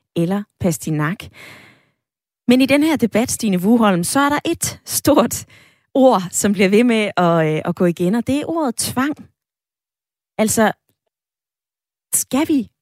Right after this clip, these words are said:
tvinge noget ned? For eksempel over en kommunal kantine. Hvor meget tvang mener du, der skal til for, at vi vælger mere kødfrit?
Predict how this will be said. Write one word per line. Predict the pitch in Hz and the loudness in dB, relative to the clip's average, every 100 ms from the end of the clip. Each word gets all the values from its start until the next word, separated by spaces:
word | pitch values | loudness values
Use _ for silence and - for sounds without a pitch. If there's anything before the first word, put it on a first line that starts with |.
| _ - | _ -10
tvinge | - 226 254 339 | -4 0 0 0
noget | 285 208 202 226 | 2 2 4 2
ned? | 220 254 - _ _ _ _ _ _ _ _ _ | 2 0 -4 _ _ _ _ _ _ _ _ _
For | 240 | -6
eksempel | 226 285 220 | -2 -2 0
over | 247 233 | 0 2
en | 180 | 0
kommunal | - 208 226 233 180 - - | 0 0 2 -2 -6 -10 -6
kantine. | 226 214 - 208 247 240 _ - | -4 -2 -2 0 0 -2 _ -2
Hvor | 226 | 0
meget | 226 285 | 2 0
tvang | - 262 294 - _ _ _ _ _ _ _ | -4 -4 -6 -8 _ _ _ _ _ _ _
mener | 233 240 | 2 2
du, | 202 247 294 | 2 0 0
der | 208 | -4
skal | 214 196 | -4 -4
til | - 226 254 | -4 -4 -2
for, | 226 | 0
at | 196 185 | 0 -2
vi | 196 190 | -2 -2
vælger | 190 269 247 - | -2 -4 -6 -4
mere | 196 202 | -4 -2
kødfrit? | - 202 - | -2 -4 -4